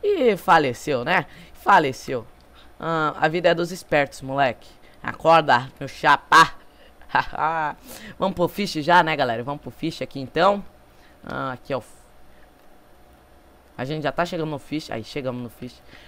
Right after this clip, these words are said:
Comer uma maçãzinha aqui, só pra evitar, né? Ali o cara, hein? Aqui, ó. Ai, cacete. Nossa, galera, cê é louco. Eu, eu achei que eu não tava... Ah,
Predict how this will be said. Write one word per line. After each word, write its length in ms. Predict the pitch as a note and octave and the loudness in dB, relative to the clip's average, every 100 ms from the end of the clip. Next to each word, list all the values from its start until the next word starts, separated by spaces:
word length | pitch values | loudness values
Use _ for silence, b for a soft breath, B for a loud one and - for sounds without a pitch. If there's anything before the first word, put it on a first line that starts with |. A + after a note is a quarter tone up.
| B | B
Comer 140 | - E3+ | -4 0
uma 140 | E3 | 2
maçãzinha 580 | D#3+ E3 D#3 C3+ E3 E3+ | 2 0 -6 -6 -4 -4
aqui, 240 | - E3+ | -4 -6
só 180 | E3+ D#3+ | 0 0
pra 220 | F3+ D#3+ | 2 2
evitar, 460 | D3+ C#3 - D3+ D3 | 2 -2 0 2 2
né? 180 | D3+ B B B | 0 B B B
Ali 220 | - D#3 | -4 -2
o 40 | D3 | -2
cara, 240 | D3+ C#3+ | 0 -2
hein? 100 | C3+ - - - - - - - - - - - - b b b | -2 -12 -20 -20 -20 -20 -20 -20 -20 -20 -20 -20 -20 b b b
Aqui, 240 | D#3 - | -10 -2
ó. 100 | G3+ | -2
Ai, 220 | A3+ D4 - | 0 -8 -10
cacete. 580 | - - C4 F3+ E3 C3+ - b b - | -18 -12 -10 -10 -10 -10 -12 b b -2
Nossa, 320 | G#3 D4 B3 | 2 4 6
galera, 380 | A#3 F#3+ A2+ G2+ | 6 8 6 0
cê 120 | - | 4
é 40 | |
louco. 320 | C#4+ C#4+ C4+ D3+ | 8 8 8 2
Eu, 520 | C#3+ A3 C4 F#3 C3 - - | 4 4 4 2 -2 -8 -10
eu 140 | - A3 | -4 0
achei 260 | E3+ - F3 | -2 -4 -6
que 100 | E3+ | -6
eu 40 | |
não 60 | D3 | -4
tava... 180 | C#3 - - - b b b | -6 -8 -20 -20 b b b
Ah, 380 | F3+ G3 G3 F#3+ | -4 2 2 2